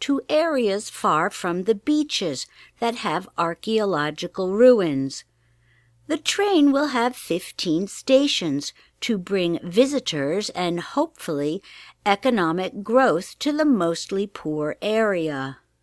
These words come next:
The government says it will cost as much as six point eight billion dollars, but others say it could cost much more. Critics say there was not enough study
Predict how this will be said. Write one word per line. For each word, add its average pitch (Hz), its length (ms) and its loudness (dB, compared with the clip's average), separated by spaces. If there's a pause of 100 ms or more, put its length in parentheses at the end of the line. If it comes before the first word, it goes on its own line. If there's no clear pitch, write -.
(880)
The 240 100 4
government 180 600 2
says 233 680 2
it 262 200 4
will 320 200 -4
cost 233 640 0
as 277 260 -2
much 170 420 -4
as 254 200 -4
six - 420 -8
point 202 480 -6
eight 165 400 -6
billion 175 480 -2
dollars, 202 800 2 (560)
but 285 180 6
others 311 420 0
say 175 420 0
it - 340 -4
could 285 320 -2
cost 165 580 -6
much 160 460 -6
more. 185 720 0 (1160)
Critics 381 500 -4
say 190 320 2
there 240 220 4
was 262 220 -2
not 285 360 2
enough 214 400 0
study 247 680 -2